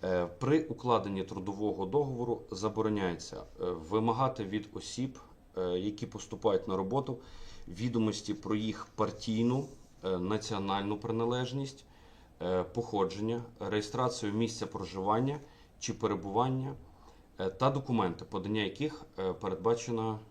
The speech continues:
е, не передбачено законодавством. Е, що хотів би сказати, з моменту підписання цього договору або види-, е, видачі наказу роботодавцем про прийняття працівника на роботу, він набуває статусу працівника.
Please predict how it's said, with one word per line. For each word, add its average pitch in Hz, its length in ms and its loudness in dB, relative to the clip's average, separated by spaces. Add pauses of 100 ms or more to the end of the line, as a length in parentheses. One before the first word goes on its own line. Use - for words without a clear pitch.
(220)
е, 95 120 6
не 117 200 6
передбачено 104 600 2
законодавством. 82 680 -6 (2250)
Е, 95 200 6
що 165 220 2
хотів 135 260 -2
би 110 100 0
сказати, 87 480 -4
з 85 100 -6
моменту 143 500 2
підписання 113 760 0
цього 110 340 2
договору 104 520 4
або 98 280 -2
види-, 104 460 0
е, 92 140 0
видачі 98 460 -2
наказу 92 680 0
роботодавцем 95 760 -2
про 95 180 -2
прийняття 92 440 -2
працівника 87 640 -6
на 87 120 -2
роботу, 117 360 -2
він 101 180 -2
набуває 92 340 0
статусу - 520 -6
працівника. - 720 -6